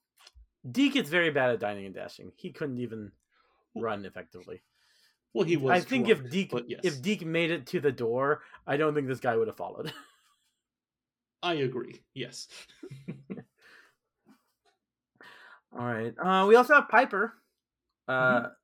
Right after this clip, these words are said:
Speaker 1: all these, all my notes are lies, 'cause she's been running shield since, uh, uh, they've been away. She's been telling the story, but no, she's been, uh,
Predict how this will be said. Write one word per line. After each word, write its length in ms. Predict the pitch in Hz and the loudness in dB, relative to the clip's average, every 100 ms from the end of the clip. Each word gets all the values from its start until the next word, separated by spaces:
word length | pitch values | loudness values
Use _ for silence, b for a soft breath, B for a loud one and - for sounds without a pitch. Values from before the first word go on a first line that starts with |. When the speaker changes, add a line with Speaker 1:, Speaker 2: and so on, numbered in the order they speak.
| _ _ _ _ _ _ _ _ _ _ _ _ - | _ _ _ _ _ _ _ _ _ _ _ _ 6
Speaker 1:
all 240 | 196 277 | 8 8
these, 180 | 330 285 | 6 2
all 220 | 247 311 330 | 6 6 6
my 100 | 330 | 4
notes 280 | 320 320 - | 4 0 0
are 160 | 285 | -2
lies, 640 | 269 269 240 156 107 - - _ | 4 6 6 6 0 -8 -18 _
'cause 360 | 226 208 208 202 | 0 2 2 0
she's 120 | 240 | -2
been 180 | 202 220 | -2 0
running 260 | 220 254 254 | 2 0 -2
shield 580 | - 247 247 240 240 214 b b b | -4 -2 0 0 -2 -8 b b b
since, 360 | - 214 190 208 | -2 -2 -2 0
uh, 180 | 202 - | 2 4
uh, 260 | 170 170 | 4 4
they've 220 | 170 180 147 | 4 2 0
been 140 | 180 | -2
away. 320 | 175 165 127 | 2 2 2
She's 160 | 123 165 | -2 -4
been 120 | 190 | -2
telling 280 | 214 233 233 | 4 4 2
the 80 | 208 | -2
story, 480 | - 220 196 147 127 b | -2 -2 0 -2 -6 b
but 120 | - 175 | -6 -2
no, 240 | 185 156 | 2 2
she's 260 | - 175 143 | 0 -8 0
been, 360 | 143 139 127 123 _ _ _ - | 0 0 -4 -10 _ _ _ 0
uh, 300 | 127 113 | 2 4